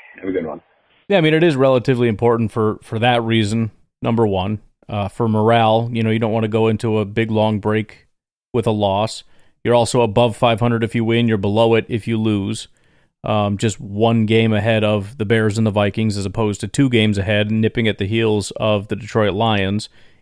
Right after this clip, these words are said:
Speaker 2: if you win the game. Um, there's also just the negative aspect of if you lose to this Raiders team, which is arguably one of the worst teams in football, how many wins can you actually reasonably expect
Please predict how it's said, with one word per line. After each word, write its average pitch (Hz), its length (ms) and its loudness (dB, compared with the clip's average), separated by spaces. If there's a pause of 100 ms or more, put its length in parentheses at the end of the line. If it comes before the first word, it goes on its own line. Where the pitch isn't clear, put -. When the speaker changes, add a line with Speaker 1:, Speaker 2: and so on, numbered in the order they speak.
Speaker 2:
if 107 180 -4
you 107 120 -2
win 110 240 2
the 98 60 0
game. 92 340 -4 (1300)
Um, 123 420 2 (320)
there's 143 200 2
also 156 260 2
just 131 240 0
the 131 60 2
negative 123 400 4
aspect 123 480 2
of 110 180 2
if 107 120 -4
you 127 140 2
lose 135 280 2
to 120 100 0
this 107 180 0
Raiders 120 380 0
team, 104 240 -2
which - 340 -6
is 110 120 -4
arguably 113 520 2
one 107 140 2
of 104 40 0
the 107 60 0
worst 107 260 0
teams 113 200 -2
in 104 80 -2
football, 117 380 0
how 117 80 0
many 117 160 0
wins 117 280 0
can 117 160 -2
you 110 120 2
actually 110 300 -2
reasonably 107 480 0
expect - 520 -2